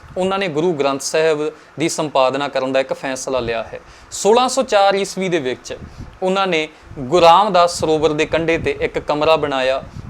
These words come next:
ਅਤੇ ਲਿਖਾਰੀ ਭਾਈ ਗੁਰਦਾਸ ਜੀ ਪਹਿਲੇ ਸਥਾਪਿਤ ਕੀਤੇ ਗਏ ਨੇ। ਇਹ ਸਥਾਪਿਤ ਕਰਨ ਤੋਂ ਬਾਅਦ ਆਪ ਜੀ ਨੇ ਫਿਰ ਜੋ ਲਿਖਤ ਮਿਲਦੀ ਹੈ ਕਿ ਜੋ ਜਪਜੀ ਸਾਹਿਬ ਦੀ ਬਾਣੀ ਸੀ, ਇਹ ਗੁਰੂ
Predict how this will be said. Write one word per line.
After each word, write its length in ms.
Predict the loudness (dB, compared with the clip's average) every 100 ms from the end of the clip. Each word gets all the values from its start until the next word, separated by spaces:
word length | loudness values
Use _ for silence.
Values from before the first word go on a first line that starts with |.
| -6
ਅਤੇ 180 | 0 2
ਲਿਖਾਰੀ 500 | 2 0 2 2 2
ਭਾਈ 280 | 0 -2 0
ਗੁਰਦਾਸ 440 | -2 2 4 2
ਜੀ 160 | 0 -6
ਪਹਿਲੇ 220 | -4 -4
ਸਥਾਪਿਤ 420 | -6 -6 -4 -6
ਕੀਤੇ 300 | -8 -8 -8
ਗਏ 240 | -6 -6 -8
ਨੇ। 160 | -12 -16 -20 -20 -2 2
ਇਹ 80 |
ਸਥਾਪਿਤ 440 | 2 2 0 2 -2
ਕਰਨ 300 | 0 -2 -2
ਤੋਂ 140 | -2
ਬਾਅਦ 420 | 0 0 0 -6 -12 -20 -20 2
ਆਪ 280 | 6 8 6
ਜੀ 200 | -2 -4
ਨੇ 220 | -4 -6 -8 -18 -20 -2
ਫਿਰ 120 | -2
ਜੋ 440 | 0 2 4 4 0 -10 -8
ਲਿਖਤ 480 | -6 0 0 2 0
ਮਿਲਦੀ 420 | 2 0 -2 -4 -2
ਹੈ 160 | -6 -6 -18 -16 -16 -10 4
ਕਿ 160 | 4
ਜੋ 220 | 6 2
ਜਪਜੀ 420 | 4 4 4 0 0
ਸਾਹਿਬ 300 | 0 0 -2
ਦੀ 80 |
ਬਾਣੀ 340 | -2 -2 -2 -4
ਸੀ, 240 | -4 -4 -2
ਇਹ 100 | -2
ਗੁਰੂ 380 | 0 -2 -4